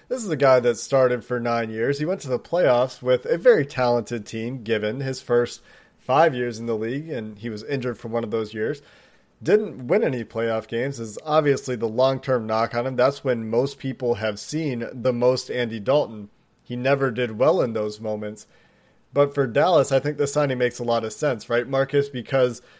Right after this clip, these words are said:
not only do you get a very high-quality backup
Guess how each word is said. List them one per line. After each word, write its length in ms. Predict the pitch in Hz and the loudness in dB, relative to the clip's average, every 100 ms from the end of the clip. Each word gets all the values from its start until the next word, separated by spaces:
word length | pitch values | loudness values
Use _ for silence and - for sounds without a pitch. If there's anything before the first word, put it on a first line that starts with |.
| _ _ _ 120 | _ _ _ -2
not 240 | 147 170 | 4 6
only 260 | 170 160 135 | 4 2 -2
do 100 | 131 | -4
you 120 | 127 | 2
get 160 | 139 | 4
a 80 | 123 | 4
very 460 | 104 110 143 147 127 | 0 0 2 2 0
high-quality 1000 | 110 135 139 139 _ - 139 143 135 113 | 0 0 0 -2 _ 0 4 4 2 -2
backup 600 | 104 113 123 165 180 | -2 0 0 -2 -4